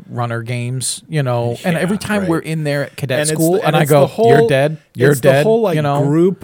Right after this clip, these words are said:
Speaker 2: of cadet school
Speaker 1: Oh my
Speaker 2: that
Speaker 1: God.
Speaker 2: it's, it, wh-, what's kind of weird is if this movie wants to be like the cadet school movie, then be the cadet school movie.
Speaker 1: Right.
Speaker 2: But the, <laughs>
Speaker 1: Right.
Speaker 2: the movie's not actually cadet school. And then it's like,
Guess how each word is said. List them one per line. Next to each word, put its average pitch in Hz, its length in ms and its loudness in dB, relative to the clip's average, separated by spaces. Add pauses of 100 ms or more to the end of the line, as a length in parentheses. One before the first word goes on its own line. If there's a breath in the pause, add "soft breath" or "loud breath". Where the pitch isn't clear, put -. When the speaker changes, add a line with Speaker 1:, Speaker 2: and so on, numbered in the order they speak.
Speaker 2:
of 135 320 -6
cadet 120 480 -6
school 113 360 -6
Speaker 1:
Oh 104 260 -4
my 151 60 -6
Speaker 2:
that 127 300 -2
Speaker 1:
God. 135 520 -10 (540 soft breath)
Speaker 2:
it's, - 200 -18 (100)
it, - 240 -10 (220)
wh-, 135 340 -10
what's 131 380 -8 (160)
kind 165 320 -8
of 135 100 -10
weird 92 540 -12
is 95 420 -12
if 127 160 -8
this 240 240 -8
movie 226 240 -6
wants 147 320 -8
to - 80 -16
be 123 240 -6
like 107 300 -10
the 101 80 -14
cadet 160 360 -8
school 95 300 -12
movie, 85 480 -14
then 110 140 -10
be 185 120 -6
the 196 120 -8
cadet 110 320 -14
school 82 240 -16
movie. 76 480 -20
Speaker 1:
Right. 90 180 -14
Speaker 2:
But 104 340 -6
the, 113 240 -6 (200)
<laughs> - 160 -20
Speaker 1:
Right. 104 280 -6
Speaker 2:
the 147 100 -8
movie's 202 380 -6
not 143 400 -8
actually 104 440 -12
cadet 98 320 -14
school. - 220 -12
And 139 120 -10
then 147 80 -8
it's 135 120 -12
like, 107 220 -10